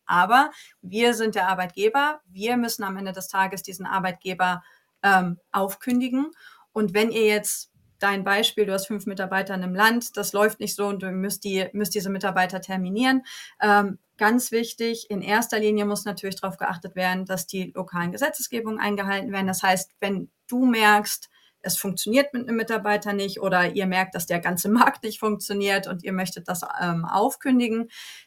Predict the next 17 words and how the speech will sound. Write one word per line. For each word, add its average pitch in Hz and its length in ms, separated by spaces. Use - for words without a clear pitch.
dann 214 300
würden 208 220
wir 196 140
uns 190 120
in 196 80
erster 202 280
Linie 185 240
einmal 175 240
zusammensetzen, 226 1000
kommst 196 240
auf 180 140
uns 185 160
zu 240 260
und 202 140
wir 190 80
schauen, 190 340
okay, 180 360